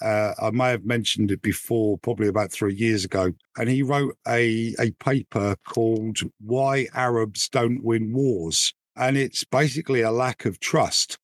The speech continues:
because all decisions are made by fairly senior officers. And as soon as the chain of command is broken, nothing happens. Everyone sits down, thumbs up bum, brain in neutral,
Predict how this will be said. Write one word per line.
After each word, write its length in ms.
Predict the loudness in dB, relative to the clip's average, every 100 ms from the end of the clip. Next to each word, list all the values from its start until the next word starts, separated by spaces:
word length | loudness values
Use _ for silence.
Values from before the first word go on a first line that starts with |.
| _
because 540 | 0 0 2 0 0 -2
all 260 | 0 0
decisions 720 | 0 0 0 0 2 0 0
are 60 | 0
made 440 | 2 2 0 -2 -2
by 520 | 0 2 2 -2 -6 _
fairly 360 | -4 0 2 2
senior 520 | 0 2 2 2 2
officers. 760 | 0 0 -2 0 0 0 0 -2 _ -2
And 540 | 0 2 2 2 0 -4 -6 _ _
as 140 | -2 0
soon 340 | 2 2 2
as 260 | 2 0 0
the 260 | 0 0 0
chain 260 | 0 0
of 60 | 0
command 420 | 0 0 2 0
is 100 | -4
broken, 760 | -4 -2 0 -2 -2 0 0 -4 _ 0
nothing 440 | 0 2 0 2
happens. 640 | 0 0 0 0 0 -2 -4 _ -4
Everyone 460 | -2 0 0 0
sits 380 | 0 0 0 -2
down, 360 | -2 0 0 -2
thumbs 420 | -2 0 0 0
up 160 | -2 -4 -2
bum, 360 | 0 2 -2
brain 300 | -2 0 0
in 160 | 0 0
neutral, 600 | 2 0 -2 0 0 0